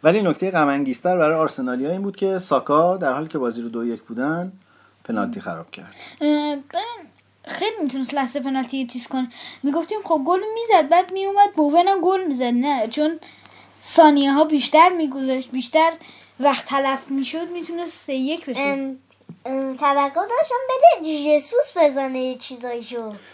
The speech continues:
Speaker 1: اولم ژسوس رفت توپو برداشت.
Speaker 3: آره، ولی داد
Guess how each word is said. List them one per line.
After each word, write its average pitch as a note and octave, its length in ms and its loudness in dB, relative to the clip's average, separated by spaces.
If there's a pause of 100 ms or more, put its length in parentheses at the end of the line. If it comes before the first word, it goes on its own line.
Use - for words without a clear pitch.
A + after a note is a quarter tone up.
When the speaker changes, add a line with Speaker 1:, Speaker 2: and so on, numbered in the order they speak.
(120)
Speaker 1:
اولم G3+ 320 4
ژسوس A#3 440 0
رفت F3+ 100 -4
توپو G2 220 -4
برداشت. F#2+ 360 0
Speaker 3:
آره، C#4+ 240 6
ولی F4+ 380 2
داد G4 200 6